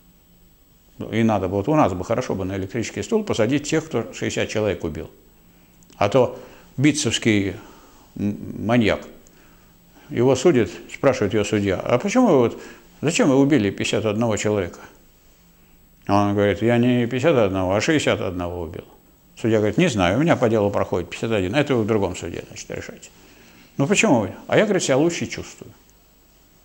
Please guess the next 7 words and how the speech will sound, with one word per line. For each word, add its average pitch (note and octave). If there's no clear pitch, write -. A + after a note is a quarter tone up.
И D3+
что? C3+
А D3+
что B3+
нужно C3+
сделать, A#2+
чтобы G2